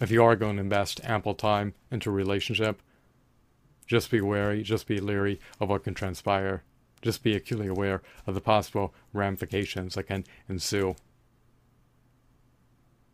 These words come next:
At any given time, a partner can become your former partner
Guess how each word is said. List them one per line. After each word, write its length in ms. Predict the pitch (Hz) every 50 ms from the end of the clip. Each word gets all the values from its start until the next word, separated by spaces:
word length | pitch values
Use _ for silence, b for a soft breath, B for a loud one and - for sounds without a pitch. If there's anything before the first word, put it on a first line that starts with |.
| _ _ _ _ _ _ _ _ _ _ _ _ _ _ _ _ _ _ _ _ - - -
At 120 | 107 104
any 200 | 113 110 110 104
given 200 | 95 110 104 101
time, 440 | 92 - 107 104 101 104 107 104 - _ _ _ _ _ _ _ _ _ _ _ _ _ _ _ _ _ _ _ _ _ _ _ _ _ _ _ _ _ _ _ _ _ _ _ _ _ _ _ - -
a 60 | 110
partner 560 | - - 117 113 101 - 117 107 104 101 98 - _ _ _ _ - -
can 140 | - 107
become 380 | 101 98 - 104 101 95 95 - b b b b
your 100 | b 101
former 380 | - - - 110 104 104 101 98
partner 500 | - 117 110 101 - 110 110 107 98